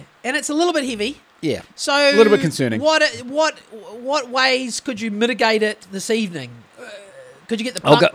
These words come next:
Speaker 2: go, <coughs> I'll go check it. It's not so much the water, it's just some of the silt that runs down the hill.
Speaker 1: There's a bit of
Speaker 2: Fucking,
Speaker 1: runoff,
Speaker 2: oh
Speaker 1: bit of,
Speaker 2: my God, it
Speaker 1: yeah.
Speaker 2: just fills the
Speaker 1: A bit of
Speaker 2: holes.
Speaker 1: erosion.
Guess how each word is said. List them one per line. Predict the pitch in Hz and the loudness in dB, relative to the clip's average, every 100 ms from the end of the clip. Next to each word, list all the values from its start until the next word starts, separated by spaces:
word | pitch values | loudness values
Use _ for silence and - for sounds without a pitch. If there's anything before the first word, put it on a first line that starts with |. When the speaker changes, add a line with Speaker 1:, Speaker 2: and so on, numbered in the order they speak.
| - | 0
Speaker 2:
go, | - 240 | -2 -2
<coughs> | - | 2
I'll | 185 | 4
go | 202 | 4
check | 196 190 | 4 2
it. | 147 - | 2 0
It's | 170 208 | -4 -2
not | 240 190 | -4 -2
so | 226 | 0
much | 208 - | 0 -2
the | |
water, | 156 165 143 | 2 4 4
it's | 135 | 2
just | 165 156 - - - - | 0 0 -4 -16 -20 -16
some | - 180 | -4 0
of | 180 | 2
the | |
silt | - - 165 143 | 0 4 4 2
that | 131 127 | 0 -2
runs | 139 131 123 | 0 -2 -2
down | 139 120 | 0 0
the | 113 | 0
hill. | 127 120 107 | 2 2 0
Speaker 1:
There's | 175 | -2
a | |
bit | - 180 | 0 0
of | |
Speaker 2:
Fucking, | 160 | 2
Speaker 1:
runoff, | 175 180 180 - | 2 2 -2 -4
Speaker 2:
oh | 120 | 0
Speaker 1:
bit | 120 | 2
of, | 117 107 | 2 0
Speaker 2:
my | 101 | -2
God, | 120 | -2
it | 113 | -2
Speaker 1:
yeah. | |
Speaker 2:
just | 110 - | -4 -2
fills | 143 127 | 0 0
the | 110 | 0
Speaker 1:
A | 117 | 0
bit | 110 | 0
of | 170 | 0
Speaker 2:
holes. | 156 | 2
Speaker 1:
erosion. | 175 185 165 151 | 4 4 0 -6